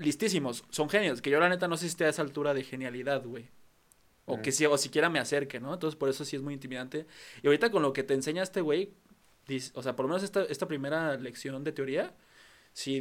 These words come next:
Speaker 1: dices, "No mames, o sea, sí está cabrón". Pero de todas maneras todavía me siento como motivado,
Speaker 2: Todavía.
Speaker 1: ¿no? Con el reto,
Speaker 2: Ujú.
Speaker 1: güey.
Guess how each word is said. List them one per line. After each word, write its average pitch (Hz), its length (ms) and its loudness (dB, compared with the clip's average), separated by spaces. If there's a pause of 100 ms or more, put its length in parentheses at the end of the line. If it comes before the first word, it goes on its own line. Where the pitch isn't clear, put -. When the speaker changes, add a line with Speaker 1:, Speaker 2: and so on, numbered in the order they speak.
(140)
Speaker 1:
dices, 135 320 -2
"No 123 140 -6
mames, 120 360 -2
o 120 80 -6
sea, 123 220 -4
sí - 200 -4
está 135 260 -4
cabrón". 120 500 -12
Pero 143 160 4
de 135 80 4
todas 165 160 2
maneras 147 400 0
todavía 139 380 0 (200)
me 123 140 -10
siento 123 480 -8 (800)
como 135 220 -2
motivado, 135 420 6
Speaker 2:
Todavía. 117 160 8
Speaker 1:
¿no? 135 160 2
Con 143 180 0
el 127 80 -4
reto, 131 280 2
Speaker 2:
Ujú. 123 80 0
Speaker 1:
güey. 120 160 -4